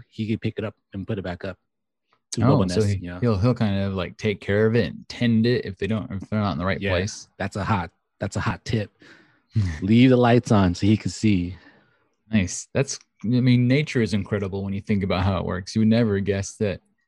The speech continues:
Speaker 2: that's how betta fish babies were made.
Speaker 1: Yeah, I'm, I've been documenting, posting on my, uh, socials if you guys wanna follow me. Uh, it's at,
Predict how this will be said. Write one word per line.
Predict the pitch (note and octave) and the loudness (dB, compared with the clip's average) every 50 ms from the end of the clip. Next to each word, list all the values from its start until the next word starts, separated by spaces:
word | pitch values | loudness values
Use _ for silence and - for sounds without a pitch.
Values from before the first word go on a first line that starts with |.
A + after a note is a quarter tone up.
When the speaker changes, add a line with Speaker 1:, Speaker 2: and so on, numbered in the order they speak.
| _ _ _ _ - | _ _ _ _ -6
Speaker 2:
that's | G#2 G2 F#2 - - | -4 -4 -4 -6 -4
how | G2+ G2 G2 G2 F#2+ | -2 0 0 0 0
betta | F#2 G2+ G2+ G2+ F#2+ G2 F#2+ | 0 0 0 0 0 -2 -4
fish | - - G2+ F#2 - | 0 0 0 0 0
babies | - - G#2+ G#2 G2 G2 G2 F#2+ F2+ | 0 2 2 2 2 0 -2 -4 -4
were | G2+ G2 G2 | -4 -4 -2
made. | G2 G2 G2 F#2+ G2 G2 - _ _ _ _ _ _ _ _ _ _ - - - - _ | -4 -4 -4 -6 -8 -8 -10 _ _ _ _ _ _ _ _ _ _ -20 -20 -20 -8 _
Speaker 1:
Yeah, | - B2 B2 B2 C3+ | 4 4 6 6 6
I'm, | D3 D3 D3+ D3 C3+ | 8 8 8 6 6
I've | C3+ D#3 | 6 6
been | D#3+ F3+ D#3+ | 6 6 6
documenting, | A2+ A#2 C#3 D3 - F3+ D#3+ C#3+ C3 A#2 A2 A2+ - | 6 4 4 4 2 4 4 6 6 6 6 4 4
posting | - C#3+ C3+ - - C3+ A#2+ | 4 2 4 4 4 4 6
on | A2 A2 A2 | 6 6 6
my, | A2 G2+ G#2+ A#2 | 4 4 2 0
uh, | F#2 F#2+ G2 G2 F#2+ | -2 -4 -2 -2 -4
socials | - - B2+ B2+ - C3 G#2+ F2+ F2+ | -2 0 0 0 2 0 0 0 0
if | F#2+ | 0
you | G#2+ | 0
guys | A2 F2+ G2 | 0 0 0
wanna | G#2 F#2 E2+ | -2 -2 -2
follow | E2+ - G2 G2 G#2 A2+ B2 B2+ B2+ - _ _ _ _ _ _ _ _ _ - | -4 -2 -2 0 0 0 0 -2 -4 -8 _ _ _ _ _ _ _ _ _ -6
me. | F2 F2+ F#2+ G2+ G2+ A2 A#2+ C3+ D3+ E3 F3 F3 G3 G3 F#3+ _ _ _ _ _ _ _ _ _ _ - | -2 0 2 2 4 4 4 4 4 2 2 0 -2 -4 -6 _ _ _ _ _ _ _ _ _ _ -10
Uh, | - G2 G2 G2 G2 G2 G2 G2 - _ - | -6 -6 -4 -4 -4 -4 -6 -8 -10 _ -8
it's | A2+ G#2 - B2 | -8 -4 -2 -2
at, | B2+ A#2+ A2 A2 A2 G#2+ | 0 0 0 0 -2 -6